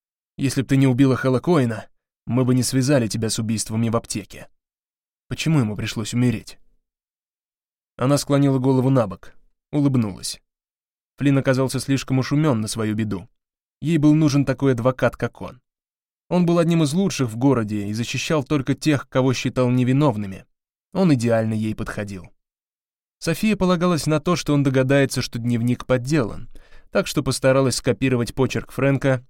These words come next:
но не идеально. Этого оказалось достаточно, чтобы вызвать некоторые сомнения в том, кто его написал. Включение скрытых неточностей в дневник было риском, на который ей пришлось пойти.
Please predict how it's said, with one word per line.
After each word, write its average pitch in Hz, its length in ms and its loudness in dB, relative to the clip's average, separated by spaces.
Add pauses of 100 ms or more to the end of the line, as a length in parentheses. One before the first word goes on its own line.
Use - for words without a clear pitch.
(120)
но 190 160 2
не 151 160 2
идеально. 101 520 -4 (640)
Этого 143 240 0
оказалось 123 400 0
достаточно, 127 640 0
чтобы 123 300 -2
вызвать 120 280 0
некоторые 120 420 -2
сомнения 123 520 0
в - 80 -10
том, 123 220 0
кто - 180 -4
его 113 160 -4
написал. 110 520 -6 (420)
Включение 120 560 -2
скрытых 123 480 -4
неточностей 120 640 -2
в 104 80 -8
дневник 120 480 -2 (200)
было 156 300 2
риском, 147 440 0
на 135 100 2
который 127 400 -2
ей 117 200 -2
пришлось 113 460 -6
пойти. 110 480 -8